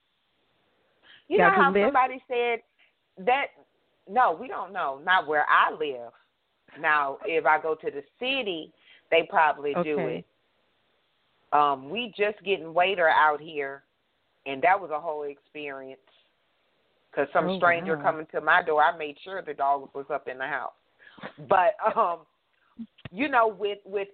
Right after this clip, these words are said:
Speaker 1: Uber, could you imagine the, the conversations with that?
Speaker 2: Mm.
Speaker 1: Can you imagine the conversations that happen with that, internal conversations? 'Cause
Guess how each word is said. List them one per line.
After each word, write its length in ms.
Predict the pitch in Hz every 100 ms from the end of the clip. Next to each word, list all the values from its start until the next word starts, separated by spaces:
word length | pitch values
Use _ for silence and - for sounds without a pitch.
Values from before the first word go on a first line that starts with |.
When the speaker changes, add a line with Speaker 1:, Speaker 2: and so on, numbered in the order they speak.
| -
Speaker 1:
Uber, 360 | 226 196 160
could 200 | 160 254
you 140 | 240 247
imagine 600 | 208 190 202 208 202 196 _ _ _ -
the, 240 | 175 170 160
the 140 | 170
conversations 960 | - 214 202 180 165 185 180 - 160 156
with 220 | 156 165
that? 360 | 170 151 120 - _ _ _ _ _ _ _ _ _ _ _
Speaker 2:
Mm. 560 | 185 170 160 147 143 143
Speaker 1:
Can 160 | 233 226
you 140 | 214
imagine 500 | 196 180 196 202 190
the 80 | 175
conversations 800 | 190 165 156 - 160 160 151 151
that 160 | 160 156
happen 600 | 180 165 156 160 151 147 - _ _ - _
with 260 | 139 190 190
that, 320 | 156 143 -
internal 640 | 220 294 - 254 285 247
conversations? 800 | 170 196 160 156 - 151 - 151
'Cause 200 | - 202